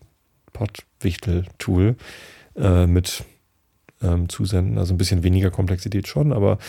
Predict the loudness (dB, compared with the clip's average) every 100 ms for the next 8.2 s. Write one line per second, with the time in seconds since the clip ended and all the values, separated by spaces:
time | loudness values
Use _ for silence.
0 | -18 -18 -20 -8 -6 0 0 2 4 4
1 | 2 -2 -6 -12 _ -20 -20 -20 _ -6
2 | -2 0 2 2 2 0 0 -2 0 0
3 | 0 -2 -2 -2 -4 -4 -2 -2 -4 -6
4 | -8 -8 -10 _ _ -12 -6 -4 -6 -10
5 | -20 -18 -16 -16 -20 -20 _ 0 2 2
6 | 2 2 2 4 4 4 2 2 2 -2
7 | -4 -10 -18 -20 -16 -4 -2 -2 -4 -2
8 | 0 0